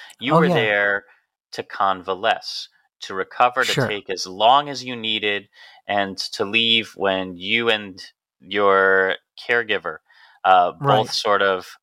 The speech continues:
Speaker 1: agreed. Then, as we start getting more into the office
Speaker 2: Sure.
Speaker 1: and public institution, and now, you know, the modern day, these super hospitals,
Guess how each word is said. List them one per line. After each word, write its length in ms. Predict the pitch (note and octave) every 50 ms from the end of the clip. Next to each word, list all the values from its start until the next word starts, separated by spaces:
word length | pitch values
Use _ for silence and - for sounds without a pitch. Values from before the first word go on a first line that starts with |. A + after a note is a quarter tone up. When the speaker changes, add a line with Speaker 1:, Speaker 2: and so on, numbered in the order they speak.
| _ _ -
Speaker 1:
agreed. 540 | G2+ G2 F2 G2+ A2+ C3 B2+ G2 D2+ - _ - - - - _
Then, 540 | - G#2+ A#2 D3+ F3 E3+ C3 A2 G2+ G2+ G#2 _ _ _ _ _
as 200 | - G#2+ G#2 -
we 80 | G#2+ G2+
start 320 | - - - A2 G#2+ -
getting 240 | - A2 G#2 G2+ F#2+
more 240 | F#2+ F#2+ G2 G2 G2
into 240 | G2 F#2+ - - F2+
the 200 | F2+ F2+ F2 - -
office 960 | - F#2+ A2 B2 - - - A#2+ A#2 A2+ G#2+ G#2+ - - - - - - - - _ _ _ _ _ _ _ -
Speaker 2:
Sure. 80 | - - - G2+ G2 - B2+
Speaker 1:
and 240 | B2 - - - -
public 360 | - B2 A2+ G#2+ A#2+ - -
institution, 800 | A2+ G#2+ - - - - - A#2+ A2+ A2 - - A2+ G#2+ G#2+
and 260 | - - G2+ G2 G2 G2+
now, 500 | G#2+ A2 A2 A2 A2 G#2+ G#2+ G#2 G2+ - _ _ _ _ _ _ _ _ _ _
you 100 | A2 G2+
know, 380 | G2 F#2 F2+ F2 E2+ E2+ D#2+ _ _ _ _ _ _ _ _ _ _ _
the 760 | - G2+ G2 G#2 A2 G#2+ G#2 G#2 G2+ G2+ G2+ G2 F#2+ F#2 - - _ _ _ -
modern 440 | F#2+ G#2 A2+ C3+ D#3+ D#3+ C3+ G#2+
day, 180 | F#2 F#2+ F2 F2
these 180 | F2+ F2+ - -
super 300 | - F#3+ A3 - D3 A2
hospitals, 580 | G#2 F#2+ F2+ - - - F#2+ F#2+ F#2+ F#2+ -